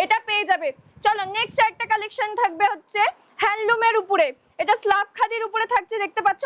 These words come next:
আমি কিন্তু এর আগে তোমাদেরকে অনেকবার বলেছি যে, আহ, স্লাব খাদির কিন্তু মেন যেটা থাকে পুরো শাড়িতে, কিন্তু দেখবে খেয়াল করে শাড়িতে কিন্তু একটা সুতোর দাগ যায়, এটা কিন্তু হচ্ছে স্লাব খাদির মেন বৈশিষ্ট্য। অনেকে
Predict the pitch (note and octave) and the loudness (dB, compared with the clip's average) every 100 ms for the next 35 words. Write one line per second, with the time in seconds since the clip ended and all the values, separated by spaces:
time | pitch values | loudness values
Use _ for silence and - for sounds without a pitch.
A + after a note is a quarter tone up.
0 | G4 G#4 G#4 G#4 A4 G4+ F#4+ A4+ G#4+ G#4 | -2 -2 -6 0 2 2 0 -4 -6 -4
1 | G#4 G#4 A4 G#4 G4 E4+ G#4 F#4+ F#4+ G#4 | -4 -2 0 0 0 0 0 0 0 0
2 | A4 A4 - - - C#4+ G#4 A4 E4+ D#4+ | -2 -4 -4 -12 -4 0 2 2 2 2
3 | D4+ D4+ D4 F#4+ F#4+ G4+ A4+ F#4 G#4 G#4+ | 2 0 0 0 0 0 -2 -2 -2 -2
4 | A4+ A4+ G4 G4+ A4 G#4+ D#4+ F4+ G#4 A4+ | 0 0 2 2 2 -4 -2 0 0 0
5 | A#4 F4+ A4 A4+ G#4 A#4 C5 G4 F#4 F#4 | -2 -2 -4 -2 0 0 0 0 0 -2
6 | A4+ G#4 G#4+ G4+ A4+ G4+ F4 D#4 G4+ A#4 | -4 -4 -2 0 2 2 0 0 0 0
7 | F4 F4+ F#4+ G4 D#5+ - - - G#4+ F#4+ | 0 0 0 0 0 -4 -16 -4 -2 -2
8 | G#4 A4+ G#4 G#4+ A4 - - - G4 A#4 | -2 -2 -2 0 0 0 -8 -8 -6 0
9 | A#4 A4+ - - C#4 F#4 F#4 F4+ D#4 G4+ | 0 0 -12 -12 -2 0 0 -2 -2 -2
10 | G4 F4 G4 G#4+ G#4 G#4 G#4+ A#4+ - - | 0 -2 -2 -4 -4 -8 -2 -2 -2 -4
11 | - F4 A4 B4 G4+ G4 - A#4 A4 G#4+ | -2 0 0 -4 0 0 0 -2 0 0
12 | G4+ A4 A4 G4+ G4+ - A4 - G#4 D4 | 2 0 2 0 2 4 2 4 2 4
13 | E4 F#4+ G4+ | 2 -2 0